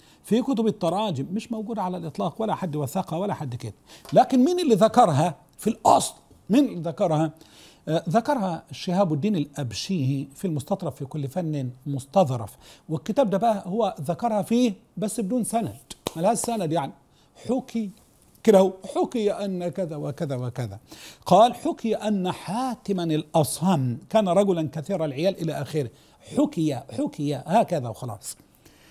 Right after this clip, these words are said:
والأبشي كان بيضع يعني ما هب ودب، لأنه كتاب كان بيظن أنه هو كتاب أدبي،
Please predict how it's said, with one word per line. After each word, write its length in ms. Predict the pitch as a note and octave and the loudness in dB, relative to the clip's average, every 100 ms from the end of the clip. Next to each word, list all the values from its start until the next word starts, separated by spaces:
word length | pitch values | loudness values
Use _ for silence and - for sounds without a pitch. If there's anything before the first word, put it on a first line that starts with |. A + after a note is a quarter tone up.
| - - - | -20 -20 0
والأبشي 1200 | C#3+ C4 A#3+ A3 G#3+ G3+ G3 G3 G#3 F#3 C#4+ C4+ | 6 6 6 4 4 2 0 0 0 -2 -2 -2
كان 220 | B3+ B3 | -2 -4
بيضع 320 | A3+ A#3+ G3+ | -2 -2 -2
يعني 180 | F#3 F#3 | -2 -2
ما 220 | F3 E3 | 0 2
هب 140 | F#3 E3 | 2 2
ودب، 420 | E3 D#3+ F3 G#2 - - | 2 2 2 0 -14 -12
لأنه 320 | G#3 C4 A3+ | -8 -6 -6
كتاب 220 | E3 - F#3+ | -4 -4 -2
كان 220 | F3 D3 | -2 -2
بيظن 480 | D3 D3 C#3+ G3+ D#3 | -2 -4 -4 -4 -4
أنه 180 | E3 | -4
هو 160 | E3 F#3 | -4 -4
كتاب 220 | - F#3+ - | -2 -4 -2
أدبي، 380 | D3+ C#3 F3+ | -2 0 0